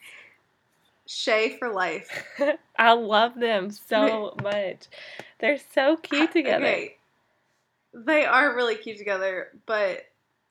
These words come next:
Speaker 1: I mean, okay,
Speaker 2: But
Speaker 1: yeah, I think they're cute.
Speaker 2: Yeah, but they need to get their game together because they're about to get
Speaker 1: They're
Speaker 2: burned.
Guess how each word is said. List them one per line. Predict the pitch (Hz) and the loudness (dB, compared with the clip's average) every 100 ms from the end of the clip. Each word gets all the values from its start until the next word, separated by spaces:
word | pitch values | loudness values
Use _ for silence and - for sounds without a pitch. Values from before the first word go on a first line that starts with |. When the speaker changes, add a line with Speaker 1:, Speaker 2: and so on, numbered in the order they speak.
| - - _ _ _ _ _ _ _ _ _ - | -20 -20 _ _ _ _ _ _ _ _ _ -6
Speaker 1:
I | |
mean, | 254 254 | -2 -2
okay, | - 254 196 165 | -4 -4 -4 -2
Speaker 2:
But | 220 | 2
Speaker 1:
yeah, | 196 185 - | 2 2 -2
I | 269 | -2
think | 311 302 | 0 -2
they're | 240 | -6
cute. | 214 208 175 143 _ - _ _ _ _ - | -6 -6 -6 -10 _ -20 _ _ _ _ -4
Speaker 2:
Yeah, | 226 175 - 190 | 0 0 -2 4
but | 214 202 175 - _ _ - | 6 6 0 -8 _ _ -2
they | 208 | -2
need | 214 214 185 | -2 -8 -8
to | |
get | 180 190 - - | -2 -2 -2 -4
their | 196 | -4
game | 190 175 170 165 | -2 -4 -4 -8
together | 180 156 160 165 165 | -4 -4 -2 -6 -8
because | 175 175 165 170 - _ _ _ _ _ _ - | -10 -8 -8 -8 -16 _ _ _ _ _ _ -6
they're | 208 190 | 0 2
about | 180 165 | 2 0
to | - - | -6 -2
get | 196 | 2
Speaker 1:
They're | 254 | 4
Speaker 2:
burned. | 247 | 6